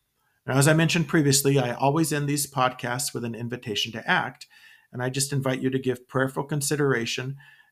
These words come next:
as you listen to the podcast on a regular basis as to which invitations are gonna be good for you to do.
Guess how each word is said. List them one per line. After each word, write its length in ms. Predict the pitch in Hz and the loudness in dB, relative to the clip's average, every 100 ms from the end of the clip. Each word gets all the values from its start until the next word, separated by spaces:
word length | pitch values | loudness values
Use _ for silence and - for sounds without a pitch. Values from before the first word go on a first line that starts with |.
| - | -8
as 120 | 110 | -6
you 80 | 123 | -2
listen 300 | 127 131 131 | -2 0 -2
to 60 | |
the 100 | 123 | -4
podcast 520 | 131 131 123 127 123 | 0 0 2 -2 -2
on 120 | 127 120 | -4 -4
a 40 | |
regular 320 | 123 117 113 | -4 -4 -6
basis 500 | 113 151 156 107 110 | -2 0 0 0 -2
as 120 | 117 - | -2 -4
to 80 | 113 | -6
which 220 | 123 135 | -4 -4
invitations 680 | 127 117 - 120 - 113 117 | -4 -6 -6 -4 -4 -6 -10
are 60 | |
gonna 200 | 113 113 | -10 -10
be 120 | 107 | -8
good 200 | 104 110 | -6 -8
for 120 | - 107 | -8 -10
you 140 | 104 | -10
to 140 | 104 | -12
do. 220 | 98 95 | -16 -16